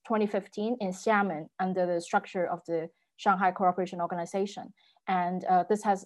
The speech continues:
uh, massively increased, uh, the capacity of Central Asian, uh, forces in dealing with, uh, these websites and, uh, effectively, uh, shutting them down.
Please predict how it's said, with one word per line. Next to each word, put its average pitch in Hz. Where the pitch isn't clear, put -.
uh, 185
massively 202
increased, 196
uh, 175
the 180
capacity 214
of 185
Central 202
Asian, 190
uh, 185
forces 220
in 196
dealing 202
with, 175
uh, 175
these 185
websites 233
and, 185
uh, 170
effectively, 196
uh, 175
shutting 208
them 185
down. 180